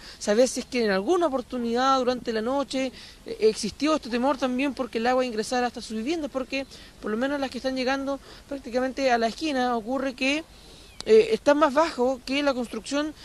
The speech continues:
del nivel de la calle, por lo tanto es muy probable que este miedo o este temor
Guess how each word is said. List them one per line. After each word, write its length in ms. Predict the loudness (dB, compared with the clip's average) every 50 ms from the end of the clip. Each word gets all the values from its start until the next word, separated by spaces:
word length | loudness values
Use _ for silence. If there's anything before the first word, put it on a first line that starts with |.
| -20 -14 -6
del 220 | 0 0 2 2
nivel 240 | 2 2 0 0 0
de 80 | 2 0
la 80 | 0
calle, 300 | 2 2 2 2 2 0
por 120 | -2 -2 -4
lo 60 | -2
tanto 240 | -4 -6 -4 -2 -2
es 80 | -2
muy 140 | 0 -2 -4
probable 500 | -4 -2 0 2 4 4 2 0 -2 -6
que 260 | -4 -4 -4 -4 -4 -6 -10 -20 -20 -16 -4
este 260 | -4 -4 0 2 0 2
miedo 460 | 2 0 2 2 4 4 4 4 4 6
o 140 | 4 4 2
este 200 | 2 -2 -8 -8
temor 480 | 0 2 2 4 6 6 6 4 4